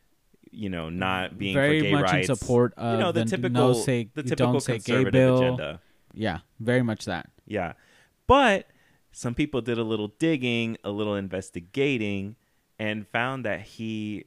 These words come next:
Speaker 1: this time that he performed as a drag queen
Speaker 2: Mm-hmm.
Speaker 1: sometime in the mid two thousands.
Speaker 2: Yep.
Speaker 1: And that video has surfaced. It's gone all over the internet.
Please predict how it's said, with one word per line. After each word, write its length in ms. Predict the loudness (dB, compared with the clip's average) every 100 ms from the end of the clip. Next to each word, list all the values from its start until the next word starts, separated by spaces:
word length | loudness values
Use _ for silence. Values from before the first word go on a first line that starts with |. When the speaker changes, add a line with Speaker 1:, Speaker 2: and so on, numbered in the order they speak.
| _
Speaker 1:
this 200 | -10 -8
time 180 | -8 -8
that 60 |
he 100 | -8
performed 800 | -8 -8 -10 -8 -6 -4 -6 -10 _ _ _ _ _ _ -14
as 120 | -12
a 60 | -10
drag 260 | -10 -12
queen 360 | -12 -14 -14 -18 _ _ _
Speaker 2:
Mm-hmm. 340 | -10 -8 -2 0
Speaker 1:
sometime 280 | 0 -2 -6
in 40 |
the 60 | -6
mid 160 | -8
two 120 | -10
thousands. 580 | -10 -8 -10 -10 -14 -12 -2
Speaker 2:
Yep. 280 | 0 -2 _ _
Speaker 1:
And 400 | -8 -6 -6 -4
that 200 | -4 -4
video 360 | -6 -4 -4 -4
has 200 | -8 -8
surfaced. 580 | -4 -4 -4 -6 -6 -8
It's 160 | -10
gone 200 | -10 -10
all 120 | -8 -8
over 140 | -8
the 80 | -10
internet. 560 | -8 -6 -2 -4 -4